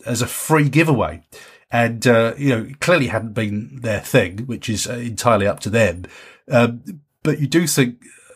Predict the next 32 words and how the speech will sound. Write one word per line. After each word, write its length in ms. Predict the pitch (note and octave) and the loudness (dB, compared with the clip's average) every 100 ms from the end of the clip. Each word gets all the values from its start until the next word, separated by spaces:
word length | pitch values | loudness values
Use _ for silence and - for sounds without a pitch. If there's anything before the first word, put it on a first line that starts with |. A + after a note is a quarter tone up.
| _ - C#3+ | _ -16 -6
Oh, 180 | C#3 | -4
blimey, 420 | A2+ C#3 C#3+ A2 F#2+ | -2 4 4 4 -2
so, 360 | C3 A2+ A2+ | 0 0 -2
um, 280 | C3+ A#2+ A2+ | -4 -6 -8
you, 220 | - C3 C#3 | -10 -10 -10
you 100 | C3 | -10
took 260 | A2+ D3 - | -6 -6 0
part 340 | D3+ F3+ F3+ | 2 2 2
in 80 | D3 | -2
a 40 | |
giveaway, 600 | B2 A#2+ G2+ F2 D#2+ A#2+ C#3+ _ _ | 0 -2 -2 -6 -8 -12 -14 _ _
you 160 | - A2+ | -8 -4
won 240 | A2+ E3 | 2 2
it, 400 | G#2+ G#2 - - - _ _ - | 2 -4 -6 -10 -12 _ _ 0
I 120 | D#3+ | 2
sent 260 | - F3+ D3 | 2 0 0
you 180 | C#3+ B2+ | 0 -2
a 60 | |
free 280 | A#2+ - C#3 | -2 0 0
book 280 | B2 C3+ - | 2 -2 0
at 300 | B2+ - C#3 | -4 -6 -4
my 220 | C3 A#2+ | 0 0
expense, 880 | A#2+ B2+ A#2+ - - A#2+ F#2 - - | -2 -8 -8 -4 0 0 -2 -12 -12
and 180 | B2+ C3 | -8 -4
then 140 | C3+ | -2
you 100 | B2+ | -2
consequently 800 | B2 E3+ E3 - - C#3 B2 A#2 | 0 0 0 0 0 0 0 -4
dissed 340 | G#2 E3 - - | 0 0 0 -2
it 140 | A2+ | -10
and 180 | B2+ A2+ | -10 -4
gave 240 | A#2+ A#2 | -2 -2
it 140 | A2+ | -4